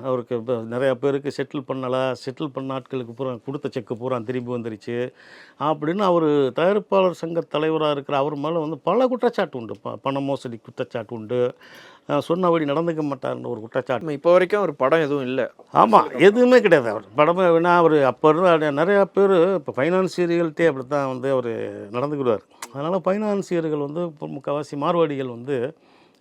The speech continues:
Speaker 1: பெரும்பாலும் அவருக்கு ஃபைனான்ஸ் கொடுக்கறதுக்கு யோசிப்பாங்க. ஏன்னா ரெகுலரா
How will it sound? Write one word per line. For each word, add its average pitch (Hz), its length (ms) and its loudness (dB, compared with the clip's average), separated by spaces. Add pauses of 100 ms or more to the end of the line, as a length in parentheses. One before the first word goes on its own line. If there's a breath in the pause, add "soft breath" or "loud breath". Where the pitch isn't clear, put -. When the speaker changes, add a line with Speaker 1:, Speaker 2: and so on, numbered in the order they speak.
(160)
Speaker 1:
பெரும்பாலும் 160 340 2
அவருக்கு 135 500 -2
ஃபைனான்ஸ் 165 380 -4
கொடுக்கறதுக்கு 151 580 -4 (260)
யோசிப்பாங்க. 147 440 -6 (640 soft breath)
ஏன்னா 170 240 6
ரெகுலரா 196 540 10